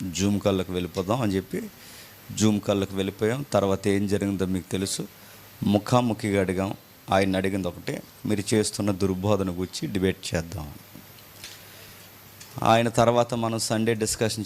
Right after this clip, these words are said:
చేద్దాం" అని అడిగాను. మీరంతా జూమ్ కాల్ ఫాలో అయితే మీకు అర్థం అవుతుంది. సండే ఖాళీ లేదన్నారు. పోనీ మండే కలుద్దామంటే మండే ఓకే అన్నారు. కలుద్దామని ఫోన్ చేస్తే తర్వాత,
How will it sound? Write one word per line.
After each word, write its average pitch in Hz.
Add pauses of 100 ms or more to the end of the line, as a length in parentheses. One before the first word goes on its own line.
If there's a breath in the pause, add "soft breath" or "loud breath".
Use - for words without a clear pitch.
చేద్దాం" 113 (180)
అని 104
అడిగాను. 101
మీరంతా 95
జూమ్ 98
కాల్ 98
ఫాలో 95
అయితే 95
మీకు 95
అర్థం 87
అవుతుంది. 80 (1080)
సండే 95
ఖాళీ 90
లేదన్నారు. 80 (1500 loud breath)
పోనీ 107
మండే 107
కలుద్దామంటే 104 (240)
మండే 98
ఓకే 95
అన్నారు. 92 (720)
కలుద్దామని 107
ఫోన్ 101
చేస్తే -
తర్వాత, 92